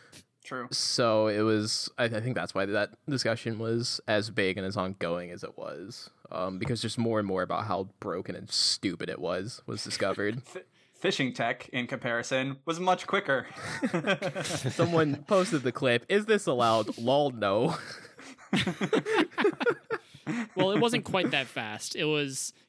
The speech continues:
Speaker 3: "Is this allowed?" And then there was, like, a week and a half of silence and everyone not playing I G T because of it.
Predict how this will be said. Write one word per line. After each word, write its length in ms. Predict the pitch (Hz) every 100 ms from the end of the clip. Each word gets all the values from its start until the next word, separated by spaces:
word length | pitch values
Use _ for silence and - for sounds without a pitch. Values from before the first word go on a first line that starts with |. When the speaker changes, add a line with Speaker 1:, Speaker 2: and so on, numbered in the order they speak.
| -
Speaker 3:
"Is 120 | 170
this 200 | 175 -
allowed?" 600 | 165 156 151 143 131 131 _ -
And 180 | 139 135
then 380 | 139 135 131 - _ _ _ _
there 140 | - 139
was, 140 | 131
like, 340 | 131 120 - _ _ _ _ -
a 60 |
week 240 | 131 139 139
and 100 | 147
a 40 |
half 320 | 127 135 127
of 120 | 139 -
silence 560 | - 123 117 113 -
and 120 | 151
everyone 360 | 123 131 127 117
not 240 | 113 123
playing 320 | - 135 117 110
I 120 | 107
G 160 | 110 110
T 260 | - 117
because 360 | 110 107 120 113
of 100 | 104
it. 160 | 104